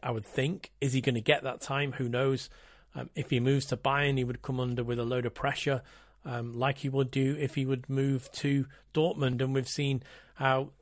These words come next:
Thorgan Hazard, Julian Brandt haven't really hit the ground as, as well as we thought they would do at Dortmund. So it, it's a big ask for a young player, um, and he's got everything he needs in Julian Nagelsmann at the minute. So,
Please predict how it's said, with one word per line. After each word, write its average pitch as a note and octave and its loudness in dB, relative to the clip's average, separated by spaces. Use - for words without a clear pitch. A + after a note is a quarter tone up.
Thorgan C#3 2
Hazard, C3 -2
Julian C3 2
Brandt B2 -2
haven't C3+ -6
really C3+ 0
hit - -6
the C#3+ -6
ground C3+ -2
as, B2+ -2
as A#2 -4
well B2+ -2
as A#2+ -4
we B2 -6
thought C3 -6
they B2 -4
would B2 -4
do B2+ 0
at C#3 -8
Dortmund. C3+ 0
So D3+ 0
it, C#3+ 0
it's - -8
a C#3 0
big C3+ 0
ask - -2
for - -6
a C3 0
young B2 0
player, A2 -6
um, A#2 -8
and C3+ -2
he's C3 -2
got - -2
everything C#3+ -4
he A2+ -2
needs D3 -4
in A#2 -10
Julian A#2 0
Nagelsmann A2 -4
at G#2 -12
the A2+ -10
minute. G#2+ -8
So, B2 -2